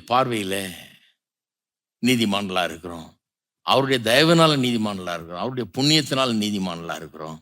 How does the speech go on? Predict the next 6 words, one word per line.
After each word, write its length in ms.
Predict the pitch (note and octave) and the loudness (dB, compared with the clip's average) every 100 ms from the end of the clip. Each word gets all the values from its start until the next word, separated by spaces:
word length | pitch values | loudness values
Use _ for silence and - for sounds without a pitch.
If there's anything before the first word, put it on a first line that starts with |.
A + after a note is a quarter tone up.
| _ _ _ _ | _ _ _ _
இல்லைங்களா? 340 | - A#2+ F#2+ C3 C#3 - _ _ _ _ _ _ _ _ _ _ _ _ _ _ _ | 0 2 2 -2 -6 -12 _ _ _ _ _ _ _ _ _ _ _ _ _ _ _
அப்படிதான் 380 | A2 A#2 F3+ E3 | -6 -2 0 2
நம்ம 160 | C3 A#2 | 0 0
நீதிமான்களாக 760 | A#2+ A#2+ A2 G2 F#2+ F2 G2 E3+ E3+ A#2+ _ _ - | 0 0 0 -2 -2 -4 -4 -6 -8 -12 _ _ -4
கர்த்தருடைய 380 | A#2 A2 G2 | -4 -2 -4
பார்வையில 460 | E2+ F#2+ F#2 E2+ F2+ | -4 -4 -4 -4 -6